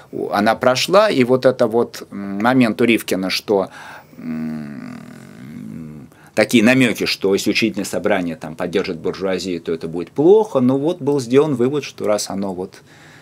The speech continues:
не, не, не воплотило в жизнь максималистские идеалы, то значит его можно разогнать. То есть идея учредительного собрания, которое, в общем, максималисты даже в семнадцатом не отвергали,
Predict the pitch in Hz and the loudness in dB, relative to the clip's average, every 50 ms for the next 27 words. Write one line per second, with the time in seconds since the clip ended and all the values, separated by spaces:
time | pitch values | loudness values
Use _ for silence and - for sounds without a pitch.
0 | - - - _ - - _ _ - _ _ 110 127 127 107 127 151 160 139 131 | -20 -20 -20 _ -20 -20 _ _ -20 _ _ 2 2 2 4 4 6 6 6 6
1 | 135 143 143 139 147 - - 147 139 131 196 214 214 196 170 190 180 180 170 160 | 4 4 6 4 4 4 4 2 4 6 6 6 6 6 6 2 2 2 0 -2
2 | - - 160 156 160 156 147 - - 151 139 123 127 135 131 131 127 120 - 117 | -2 0 0 2 2 2 0 0 0 0 0 4 4 4 4 4 2 0 -2 -4
3 | 107 113 123 135 131 - - - 120 113 110 117 113 110 - 117 113 113 107 123 | 0 0 0 0 0 -4 -2 0 0 0 2 0 -2 -2 -2 -4 -4 -2 0 0
4 | 123 117 - 92 82 76 - 104 101 - - 120 110 131 143 131 127 - 127 127 | 0 0 0 -6 -6 -4 -4 -4 -2 -2 -2 -2 0 0 0 0 0 -2 -2 -2
5 | 127 123 - - 143 139 180 226 269 254 226 131 - 127 117 - 123 117 117 113 | -2 -2 0 0 0 0 0 0 2 0 0 0 -2 -6 -4 -2 0 0 2 0
6 | 120 113 - - 120 117 120 120 - - 120 123 123 123 120 107 - - - 110 | 0 -2 -2 -2 0 0 0 0 0 0 2 2 2 2 2 -2 -2 -6 -6 -4
7 | 110 107 107 110 113 110 107 110 107 107 - - 123 120 117 104 87 - - - | -4 -2 -4 -4 -6 -2 -2 -2 -2 -2 -6 -2 0 0 0 0 -2 -4 -8 -10
8 | 98 101 101 101 98 - - 123 123 131 160 196 208 190 180 165 | -8 -8 -8 -8 -10 -10 -10 -10 -6 -4 -4 -4 -4 -6 -10 -12